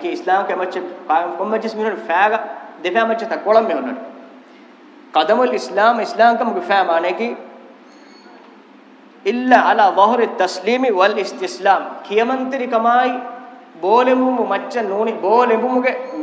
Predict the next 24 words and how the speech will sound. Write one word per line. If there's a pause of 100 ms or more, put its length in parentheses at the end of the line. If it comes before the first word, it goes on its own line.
(100)
میں
بدا
گے
مچ
نونی، (1000)
اسلام
کمگے
فے (200)
کولکا
نونانے۔ (1900)
මෑර
මෑබදාගේ
මච්චත
හරි
කොට
කොළඹ
හුන්නානේ. (1700)
දෙන්
තිරියෙන්
හුන්නානේ
ෆෑ. (1120)
එහෙම
ඒ
ෆෑ